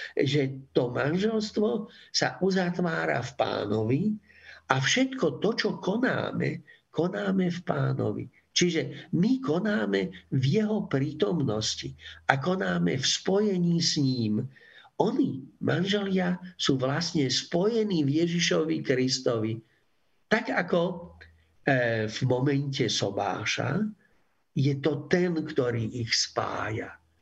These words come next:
On tvorí tú ich definitívnu jednotu. Už nie sú dvaja, ale sú traja v Kristovi.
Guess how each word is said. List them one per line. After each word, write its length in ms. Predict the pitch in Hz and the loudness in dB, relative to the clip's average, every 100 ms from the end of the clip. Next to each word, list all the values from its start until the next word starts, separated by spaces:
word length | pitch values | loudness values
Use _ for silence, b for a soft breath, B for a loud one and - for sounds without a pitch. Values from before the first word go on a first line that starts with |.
| _ - - 160 | _ -20 -2 0
On 160 | 208 160 123 135 - _ - - - - - - | 2 0 -4 -10 -18 _ -20 -20 -20 -20 -8 0
tvorí 400 | 143 151 139 131 135 | 2 2 0 -2 0
tú 320 | 165 170 170 | 0 2 0
ich 320 | 160 135 - B B - | -2 -2 -6 B B 0
definitívnu 1040 | 135 151 165 147 131 117 139 123 120 113 110 | 2 2 0 0 0 0 0 0 0 0 2
jednotu. 640 | 135 135 135 120 107 113 B B B B - | 2 2 0 0 -2 -8 B B B B 0
Už 480 | 135 110 - - 131 | 2 0 -4 -4 -2
nie 320 | 117 131 165 | 2 2 2
sú 400 | - 269 - - | 0 0 0 -2
dvaja, 640 | 113 101 98 95 - - _ _ _ _ - - - | -2 -2 -2 -4 -6 -10 _ _ _ _ -20 -6 -2
ale 240 | 107 104 | 0 -2
sú 240 | - 113 | -4 -4
traja 480 | - 156 175 175 - | -4 -2 0 -2 -6
v 80 | - | -6
Kristovi. 760 | 120 135 - - 196 143 - | -2 0 0 0 0 0 -4